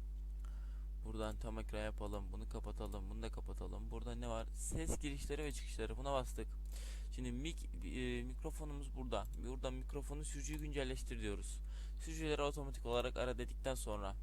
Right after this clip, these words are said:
cihazınız için en iyi sürücüler zaten yüklü diyor. Bunu diyorsa buraya kapatıyoruz. Burada bir işimiz yoktur. So-, bundan sonra burada ci-, e, siz çalışmıyorsa eğer cihazı kaldır deyin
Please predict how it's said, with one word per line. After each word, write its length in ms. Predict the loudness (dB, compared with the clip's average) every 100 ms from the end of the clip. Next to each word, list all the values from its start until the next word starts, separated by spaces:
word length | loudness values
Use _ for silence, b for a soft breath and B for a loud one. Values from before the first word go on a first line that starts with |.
| -2
cihazınız 500 | 2 4 4 0 0
için 280 | -2 -2 -2
en 160 | -2 0
iyi 160 | 0
sürücüler 400 | -2 -2 -2 0
zaten 280 | 0 0 0
yüklü 320 | -2 0 -2
diyor. 160 | 0 0 -2 B B B B B 0
Bunu 180 | 0 2
diyorsa 460 | 2 6 6 6 2 0
buraya 220 | 4 4
kapatıyoruz. 520 | 4 2 2 0 0
Burada 180 | 0 2
bir 80 | 0
işimiz 320 | 0 -2 0
yoktur. 320 | -2 -2 -2 -2 -2
So-, 200 | -2 -2
bundan 200 | -2 -2
sonra 360 | 0 -2 -2 -2 B B B B B
burada 180 | 0 2
ci-, 320 | 2 2 2
e, 180 | 2 2
siz 420 | 6 6 8 4 2 0 0 B B B B -2 -2 -2 -2 0
çalışmıyorsa 600 | 2 2 2 0 2 4
eğer 220 | 4 4 -2 -2 0
cihazı 340 | 4 4 2
kaldır 400 | 2 2 4 2
deyin 220 | 2 2